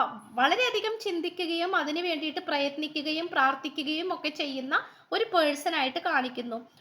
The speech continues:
ഒരു പക്ഷെ നിങ്ങളെക്കാൾ കൂടുതൽ വളരെയധികം പവർഫുൾ ആയിട്ടുള്ള ഒരു വ്യക്തിയായിട്ടാണ് എനിക്ക് ഈ പേഴ്സണെ കാണാനായിട്ട് സാധിക്കുന്നത്. ഓക്കെ, അപ്പൊ വളരെയധികം ഇമ്പോർട്ടന്റ് ആണ് ഈ പേഴ്സന്റെ എനർജി എന്ന് പറയുന്നത്. അതൊട്ടും തന്നെ ഡ്രെയിൻ ആയി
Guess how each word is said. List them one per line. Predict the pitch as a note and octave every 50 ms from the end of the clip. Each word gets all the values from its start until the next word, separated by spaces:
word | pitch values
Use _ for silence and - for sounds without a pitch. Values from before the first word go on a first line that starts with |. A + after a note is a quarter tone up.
| -
ഒരു | C#4+ F4
പക്ഷെ | F#4 F#4 F#4 - A4+
നിങ്ങളെക്കാൾ | A4+ A4 G4+ E4+ E4+ E4 E4+ E4+ E4+ E4+ F4 F#4+
കൂടുതൽ | G4 - G#4 E4+ E4 F4+ F#4+ G#4 - A#4+ A#4+ C5+ C5+ - -
വളരെയധികം | E4 D#4+ E4 E4 E4 D#4 D#4+ D4+ D#4+ D#4+ E4 -
പവർഫുൾ | E4 D4 D4 D4 D4 D4 - - F4+ F4
ആയിട്ടുള്ള | D#4 C#4+ C#4+ C#4 - C#4 C#4 C#4 D4 G#4+ - - - - _ _ _ -
ഒരു | D#4 C#4
വ്യക്തിയായിട്ടാണ് | - E4 D#4+ - - - F#4 F#4+ F4+ D#4+ C#4+ C#4+ C#4+ E4+ D#4 C#4 C4+ D#4 G#4+ E5 - -
എനിക്ക് | D4+ D4 - D#4
ഈ | D#4 D4 D4
പേഴ്സണെ | - E4 C4+ C4 - C4+ C4 C4+ D#4 - -
കാണാനായിട്ട് | D#4+ C#4 C4+ C4+ C4+ C#4+ D4+ C#4 B3+ B3 B3+ F4
സാധിക്കുന്നത്. | F4+ - G#4 F4 D#4+ C#4 C4+ C4+ C#4+ C4+ C4 A#3+ A#3+ B3 A#3+ - - _ -
ഓക്കെ, | D#4 F4+ - A4+ - F#3 - - - - -
അപ്പൊ | - G4
വളരെയധികം | G4+ G#4 F#4 G4+ A4 B4+ C5 B4+ A4+ G#4+ G4 G#4 G#4 B4+ - -
ഇമ്പോർട്ടന്റ് | D#4 E4 D4+ - E4 D#4 D#4 D#4+ E4+ E4+ F4
ആണ് | E4 D4 C4+ - F#4 - -
ഈ | D4+
പേഴ്സന്റെ | D4 D4 E4+ D4 D4 - D4+ D4 E4+
എനർജി | D#4+ C#4+ C#4 C4+ C4 B3 - C#4
എന്ന് | C4+ C4+ D4 E4+
പറയുന്നത്. | D#4+ C#4+ C4+ C4 B3+ B3+ B3 B3 F4 A#4 - - - - - _ _ - - _ -
അതൊട്ടും | F#4+ A#4 A#4+ A4+ - - - B4
തന്നെ | B4 B4+ B4 G#4+ A#4 A#4+ G#4+ F#4
ഡ്രെയിൻ | F4 F4 E4 E4 F4+ F4+
ആയി | E4 D#4+ E4